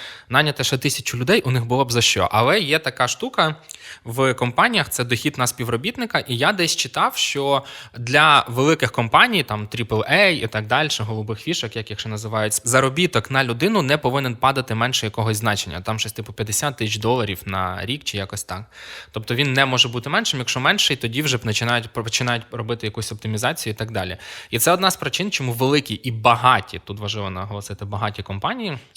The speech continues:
роблять це скорочення. Е, тому що от їм, їм потрібно, той самий, от, візьмемо Мету. Мені дуже подобається цей приклад.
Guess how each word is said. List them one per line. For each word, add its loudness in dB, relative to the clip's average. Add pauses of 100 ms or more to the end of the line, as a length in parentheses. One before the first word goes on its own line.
роблять 0
це -4
скорочення. 0 (380)
Е, 0
тому -4
що -2
от -6
їм, 0 (160)
їм 2
потрібно, -2
той 6
самий, 2
от, -2
візьмемо -2
Мету. 0 (100)
Мені 0 (360)
дуже 0
подобається -6
цей -10
приклад. -2